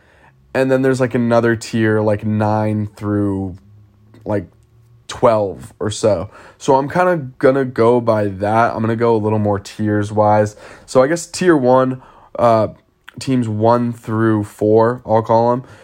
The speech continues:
is one, I have to give 'em their credit. They look like the most well-rounded, well-rounded team in football right now. Um, they're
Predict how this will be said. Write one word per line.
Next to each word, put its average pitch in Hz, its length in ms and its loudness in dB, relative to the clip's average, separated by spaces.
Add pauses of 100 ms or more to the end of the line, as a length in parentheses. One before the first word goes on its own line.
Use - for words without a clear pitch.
(160)
is 113 260 0 (240)
one, 156 540 0 (160)
I 117 80 -2
have 123 200 2
to 127 60 -8
give 120 140 -2
'em 120 80 -2
their 110 140 -2
credit. 107 340 -2
They 107 80 -2
look 107 220 -2
like 117 120 -2
the 113 80 -6
most 107 240 -2
well-rounded, 101 580 -4
well-rounded 107 760 0
team 107 260 -6
in 90 140 -8
football 101 400 -2
right 101 160 -2
now. 101 280 -6 (280)
Um, 101 440 -2 (140)
they're 107 220 -2